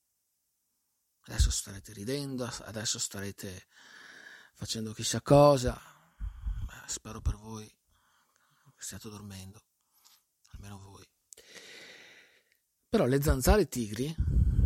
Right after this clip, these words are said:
sono veramente una condanna per l'Italia. È il vero problema dell'Italia. Questa cazzo di estate caldissima, umidissima, di temperature mai percepite prima.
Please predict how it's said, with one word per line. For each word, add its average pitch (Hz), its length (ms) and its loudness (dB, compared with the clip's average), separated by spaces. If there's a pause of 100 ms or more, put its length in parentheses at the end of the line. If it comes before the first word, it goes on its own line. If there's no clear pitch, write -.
(960)
sono 127 260 -8
veramente 123 300 -6
una 120 140 -8
condanna 101 760 -14 (640)
per - 180 -2
l'Italia. - 520 -16 (300)
È 101 100 -18
il 98 120 -14
vero 131 280 -4
problema 107 580 0 (380)
dell'Italia. - 640 -20 (640)
Questa 113 240 -8
cazzo - 340 -4
di 117 100 -6
estate - 380 2
caldissima, 117 800 -2
umidissima, 113 720 -2 (800)
di 123 180 -2
temperature 127 840 0 (360)
mai 123 600 -2 (840)
percepite - 600 -2
prima. 104 400 10